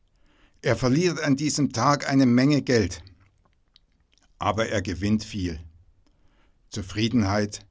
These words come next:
Shalom, Gottes Heil, Vergebung und ewiges Leben. Jesus macht alles neu. Er zeigt uns neue Ziele für unser Leben und neuen Sinn. Er ändert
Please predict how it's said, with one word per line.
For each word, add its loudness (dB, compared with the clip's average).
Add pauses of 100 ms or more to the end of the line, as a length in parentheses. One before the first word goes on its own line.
(400)
Shalom, -2 (640)
Gottes 0
Heil, -2 (600)
Vergebung -2 (180)
und -6
ewiges -6
Leben. -8 (1200)
Jesus 0
macht 0
alles 0
neu. 0 (500)
Er -2
zeigt 2
uns -4
neue 2
Ziele 0
für -4
unser -4
Leben -2 (220)
und 2
neuen 0
Sinn. -4 (1300)
Er 2
ändert 2